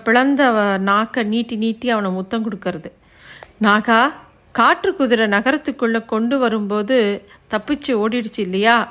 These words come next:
அப்படின்ன உடனே, "இஸ்" அப்படின்னு சொல்லுது. "காற்று குதிரை இந்த தோட்டத்துக்குள்ள தான் ஓடி ஒளிஞ்சிட்டதுன்னு கரும்பு சித்தர் சொன்னார்.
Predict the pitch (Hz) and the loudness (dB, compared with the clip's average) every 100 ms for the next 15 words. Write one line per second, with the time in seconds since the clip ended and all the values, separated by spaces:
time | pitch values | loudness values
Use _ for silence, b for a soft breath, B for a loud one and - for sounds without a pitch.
0 | 185 220 214 202 214 269 208 202 - - | -6 -4 -2 -2 -2 -2 -2 -6 -10 -14
1 | - - 180 214 220 202 170 170 - _ | -14 -12 -6 -4 -4 -6 -6 -8 -10 _
2 | - b b b b b b b b b | -20 b b b b b b b b b
3 | _ - 240 330 359 349 254 208 202 208 | _ 0 2 2 0 -2 -2 2 2 2
4 | 233 - - 208 214 208 285 294 - 233 | 0 -2 -6 -4 -2 2 2 2 -4 -2
5 | 220 214 254 208 233 254 208 214 226 254 | 0 0 2 4 2 2 0 0 0 -2
6 | - 196 214 240 240 214 240 262 226 - | -2 0 0 0 2 2 2 0 -4 -4
7 | 220 - 190 214 196 | -6 -4 -4 -2 -2